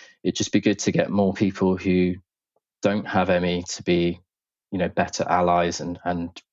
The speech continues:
be raising awareness and, and doing fundraising activities to,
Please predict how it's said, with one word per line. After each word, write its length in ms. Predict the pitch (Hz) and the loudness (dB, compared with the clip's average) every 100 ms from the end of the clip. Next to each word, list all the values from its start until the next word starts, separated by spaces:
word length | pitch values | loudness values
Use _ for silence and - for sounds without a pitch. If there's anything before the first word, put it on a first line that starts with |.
| _ _ - | _ _ -2
be 160 | 90 85 _ - | -2 -2 _ -4
raising 420 | 90 98 92 90 | 2 2 2 0
awareness 600 | 87 90 87 87 85 - | 2 4 4 2 -2 -4
and, 240 | 87 87 - | -6 -6 -6
and 380 | 87 82 85 95 _ _ _ _ - | -6 -4 -6 -8 _ _ _ _ 0
doing 240 | 95 90 | 2 2
fundraising 640 | - 90 87 82 85 85 | 2 0 2 2 2 0
activities 680 | - - 80 - - 87 - | -2 -2 -4 -2 0 0 -2
to, 300 | - 87 85 | -4 -2 -4